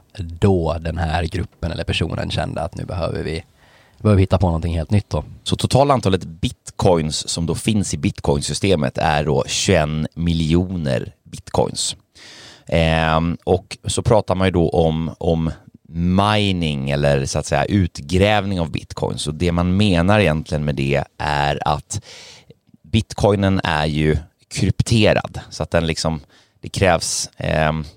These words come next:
Speaker 2: en, en matemat-, alltså den krävs, det finns matematiska utmaningar som man behöver lösa. Väldigt komplexa, extremt komplexa, tunga matematiska beräkningar som man behöver lösa för att när man har löst dem frigöra en viss mängd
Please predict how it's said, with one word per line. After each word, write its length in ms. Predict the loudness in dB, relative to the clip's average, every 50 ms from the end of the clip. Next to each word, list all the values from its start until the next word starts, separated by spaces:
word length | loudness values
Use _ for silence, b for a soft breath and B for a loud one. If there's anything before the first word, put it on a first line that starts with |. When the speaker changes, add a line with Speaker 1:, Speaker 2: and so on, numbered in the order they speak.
| _ -20 -20 _ -20 _
Speaker 2:
en, 240 | -12 -12 -10 -10 -10 -8
en 120 | -6 -2
matemat-, 760 | -2 -2 -2 -2 -4 0 2 4 4 4 4 2 0 -2 -4 -4
alltså 160 | -4 -2 -2
den 200 | -2 -2 -2 -4 B B B B B B B
krävs, 220 | 0 0 0 0
det 120 | -2 -6 -4
finns 180 | -4 -4 -2
matematiska 720 | -2 -2 -2 2 2 4 4 4 4 2 0 -2 -2 0 0 2
utmaningar 800 | 4 4 4 4 2 2 2 2 4 4 4 2 2 0 0 0
som 180 | -2 -2 -2 0
man 180 | 0 0 2
behöver 280 | 2 0 2 2 2 2
lösa. 540 | 2 4 4 4 4 2 0 -2 -6 -6 -4
Väldigt 240 | -2 -2 -4 -4 -6
komplexa, 920 | -6 -6 -6 -6 -2 -2 -2 -2 -2 _ -6 -6 -2 0 2 2 2 2 0 b b b b b b _
extremt 580 | -10 -6 -6 -4 0 2 2 2 2 0 -4
komplexa, 640 | -4 -4 -4 -2 0 0 0 0 0 -4 -4 -4 -4
tunga 360 | -4 0 0 0 0 0 0
matematiska 640 | 0 -2 -2 -2 0 0 0 0 -2 -4 -4 -4 -2
beräkningar 640 | 0 2 2 4 4 2 0 -2 -6 -6 -4 -4 -4
som 140 | -4 -4 -4
man 120 | -4 -2 -2
behöver 200 | -2 -2 0 2
lösa 540 | 4 4 4 4 2 0 -4 -4 -4 -4 -6 B B B B B B B B
för 480 | B -16 -2 0 2 4 4 4 4 4
att 160 | 2 0 -2
när 80 | -4 -4
man 100 | -2 0
har 140 | 0 0
löst 460 | 2 4 4 4 4 4 2 -2 -2 -2
dem 220 | -2 -4 -4 -8 -12 -16 -20 _ _ -20 -6
frigöra 720 | -4 0 2 2 2 0 0 2 4 4 6 6 4 2 0
en 220 | -2 -4 -8 -8
viss 320 | -8 -8 -6 -6 -8 -6
mängd 340 | -6 -8 -8 -8 -10 -12 -14